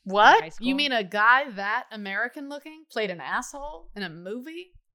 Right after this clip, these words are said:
Speaker 2: He could play with my asshole. Anyway.
Speaker 1: Uh, anybody can play with your asshole.
Speaker 2: Uh, that is not true. It's
Speaker 1: Absolutely is true.
Speaker 2: it's not your asshole.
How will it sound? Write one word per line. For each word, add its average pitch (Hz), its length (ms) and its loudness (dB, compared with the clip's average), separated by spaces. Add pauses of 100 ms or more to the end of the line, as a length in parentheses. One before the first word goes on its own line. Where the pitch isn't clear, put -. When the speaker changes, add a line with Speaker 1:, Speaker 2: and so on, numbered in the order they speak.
(120)
Speaker 2:
He 185 120 -18
could - 100 -20
play 185 140 -12
with 175 80 -18
my 202 180 -8
asshole. 143 460 -14 (160)
Anyway. 285 280 -4
Speaker 1:
Uh, 220 320 2 (200)
anybody 214 440 -2
can 185 120 -20
play 160 180 -18
with - 140 -20
your 127 140 -16
asshole. - 560 -18 (340)
Speaker 2:
Uh, 214 260 -2 (100)
that 269 160 -16
is 339 140 -20
not 202 300 -10
true. 143 400 -16 (120)
It's 285 100 -6 (220)
Speaker 1:
Absolutely 277 440 -10
is 226 160 -10
true. - 160 -16 (520)
Speaker 2:
it's - 220 -20
not 247 340 -8
your 196 220 -10
asshole. 143 720 -18